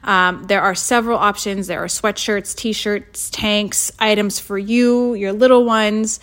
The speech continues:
Um, there are tons. They are, they make the perfect gift for birthday, um, Christmas, whatever it is that you have coming up.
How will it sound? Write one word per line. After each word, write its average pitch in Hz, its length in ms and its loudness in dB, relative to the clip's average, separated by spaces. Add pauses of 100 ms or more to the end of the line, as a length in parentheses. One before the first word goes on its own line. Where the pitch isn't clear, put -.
(300)
Um, 190 480 -4
there 196 160 0
are 185 180 2
tons. 175 480 -10
They 185 200 -4
are, 170 400 -4
they 190 160 -4
make 190 160 -4
the 180 60 -8
perfect - 400 -14
gift 233 260 2
for 208 100 -4
birthday, 196 680 -2 (360)
um, 175 580 -4 (100)
Christmas, 196 480 -6
whatever 220 260 2
it 208 80 2
is 190 140 -2
that 190 60 -6
you 190 100 -6
have 180 160 -8
coming 170 320 -6
up. 165 260 -6